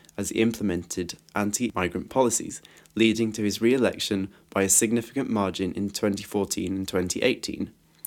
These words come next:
His bigotry has been reaffirmed and strengthened but remains largely focused on immigrants. Such a course of events is by far the better alternative.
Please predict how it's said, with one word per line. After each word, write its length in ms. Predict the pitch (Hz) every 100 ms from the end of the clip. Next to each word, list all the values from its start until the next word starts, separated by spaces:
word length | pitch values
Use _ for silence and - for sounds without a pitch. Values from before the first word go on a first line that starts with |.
| -
His 180 | 113 95
bigotry 500 | 117 127 - 127 117
has 160 | 98
been 260 | 95 98 95
reaffirmed 680 | 104 120 - 95 90 98 - - -
and 140 | - 101
strengthened 560 | - 107 107 - 85
but 100 | 85
remains 400 | 90 101 95 92
largely 380 | 92 95 98 107
focused 500 | 110 - - 90 -
on 140 | 95 -
immigrants. 680 | 113 107 73 - - - -
Such 360 | - - 165 -
a 20 |
course 300 | - 151 -
of 40 |
events 440 | 143 123 98 - -
is 120 | 104
by 200 | 107 107
far 240 | - 104
the 80 | 98
better 320 | 87 87 -
alternative. 840 | - 95 - 120 104 - - -